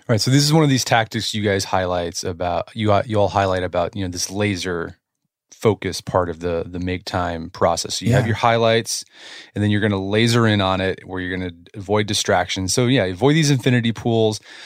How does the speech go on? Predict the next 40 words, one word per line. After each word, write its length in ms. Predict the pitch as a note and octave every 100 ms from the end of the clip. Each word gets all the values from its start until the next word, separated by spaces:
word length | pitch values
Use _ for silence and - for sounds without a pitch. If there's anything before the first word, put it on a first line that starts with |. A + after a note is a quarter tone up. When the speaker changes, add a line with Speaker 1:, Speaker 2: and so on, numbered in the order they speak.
| - -
Speaker 1:
But 100 | F3
you 100 | F#3+
also 220 | F#3+ F#3+
talk 260 | F#3 E3+ E3+
about, 420 | D#3+ D#3 C#3+ -
uh, 200 | - -
you 80 | D3
know, 180 | A2+ G#2+
avoiding, 880 | B2+ G2+ C3 D3 D3 D3 C#3+ C#3 C3+
I 60 | - - - - -
mean, 120 | C3+ B2
one 140 | D#3
of 60 | C3+
the, 240 | - A#2+
you 80 | A2+
talk, 220 | B2 A#2
I 40 | -
think 180 | C#3+ C#3+
that's 160 | A#2
a 80 | A2+
really 140 | A2
point, 200 | G#2+ A2
interesting 240 | A2 G2 G2
point 140 | A2
you 60 | G2+
made 100 | G2
in 60 |
the 60 | F#2
book, 320 | E2+ G2+ F#2
'cause 120 | -
I've 160 | G#2 F#2+ _ _ -
fallen 260 | F#2+ F2+
in 60 | F2+
this 140 | E2+
trap, 340 | - G2 F2 F#2+
is 140 | F2 - - - - -
avoiding 760 | A#2+ F2+ B2 C#3 C3+ C3+ C3 B2+ -
getting 400 | A#2+ A#2+ A#2 A2+
caught 400 | - - A#2+ A#2
up, 360 | A2 G#2 G2